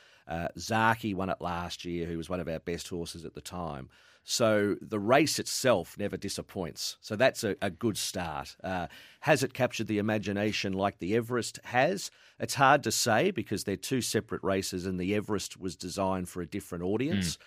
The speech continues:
Speaker 1: But overall, I think the All-Star Mile has a bit of everything. It's got that public interest with the voting. It's a good, really good race. And it changes tracks every year as
Speaker 2: Mm.
Speaker 1: well, which I find really interesting. So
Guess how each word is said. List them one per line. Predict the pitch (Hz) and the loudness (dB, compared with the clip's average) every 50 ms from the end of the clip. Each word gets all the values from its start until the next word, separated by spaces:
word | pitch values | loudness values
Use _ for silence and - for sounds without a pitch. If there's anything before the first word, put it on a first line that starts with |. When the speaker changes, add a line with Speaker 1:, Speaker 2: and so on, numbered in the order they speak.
| - - - _ _ _ | -20 -20 -20 _ _ _
Speaker 1:
But | - 107 101 - - _ _ - | 2 4 4 2 2 _ _ 4
overall, | 131 156 185 196 175 131 113 107 113 120 117 101 92 92 95 95 90 - | 6 8 8 8 6 6 4 6 6 6 6 6 6 4 4 2 2 2
I | - 107 | 0 -2
think | - - - 95 92 - | -2 -2 -6 -6 -4 0
the | 110 110 110 | 2 4 4
All-Star | 113 113 110 - - 110 101 101 | 4 4 2 0 0 2 2 2
Mile | 98 101 98 101 101 98 92 | 2 2 2 4 4 4 2
has | 92 104 98 92 90 - - - - | 2 0 0 0 0 -4 -6 -6 -8
a | 87 | -4
bit | 92 120 117 110 | 0 0 2 2
of | 98 82 | 2 0
everything. | 104 107 90 113 110 107 - - 78 78 | 0 -2 0 0 -2 -2 -2 -6 -6 -6
It's | 80 76 - | -6 -6 -4
got | - 101 - | -4 -4 -2
that | - 87 - - | -2 -4 -4 0
public | - 123 127 117 110 95 - | 2 2 2 2 2 -2 0
interest | 101 101 98 - - 92 - - | -2 -4 -4 -4 -6 -8 -6 -8
with | 92 - - | -10 -10 -10
the | 78 | -10
voting. | 67 73 95 104 113 120 135 147 170 190 - _ - - - _ - | -4 0 2 2 2 2 0 -2 -4 -4 -8 _ -18 -20 -12 _ -8
It's | 87 - - | -6 -4 -6
a | - | -6
good, | - - 120 113 98 - - _ _ - | 0 2 2 2 2 0 -8 _ _ -6
really | 92 104 131 139 131 113 | 0 4 6 6 6 6
good | 98 - 104 98 78 | 4 0 -2 -2 0
race. | 87 92 101 143 185 185 - - - - _ - _ _ _ - | 2 4 4 4 2 2 0 -2 -2 -6 _ -20 _ _ _ -4
And | - 104 98 | -4 -2 -2
it | - | 0
changes | - - - 143 147 151 135 113 95 - | 2 6 6 6 6 6 2 -2 -4 -4
tracks | - - 123 127 - - - | 0 2 2 2 2 2 0
every | 110 104 92 101 98 | 0 0 0 0 -2
year | 90 92 101 107 104 | 0 0 2 4 4
as | 107 104 101 | 6 4 4
Speaker 2:
Mm. | 92 | 4
Speaker 1:
well, | 104 104 104 117 | 4 4 4 4
which | 107 98 - 110 | 2 0 2 4
I | 110 113 | 2 2
find | 110 - 104 98 95 95 92 73 | 2 0 0 0 0 0 -2 -2
really | 82 92 104 104 98 95 87 | -2 0 0 2 2 2 0
interesting. | 95 113 - - 120 - - - - - - - - - - _ | -2 -2 -4 -6 -6 -6 -6 -8 -10 -12 -18 -20 -20 -20 -20 _
So | - - - 131 113 113 113 117 113 113 | -8 -2 2 4 6 6 8 6 6 6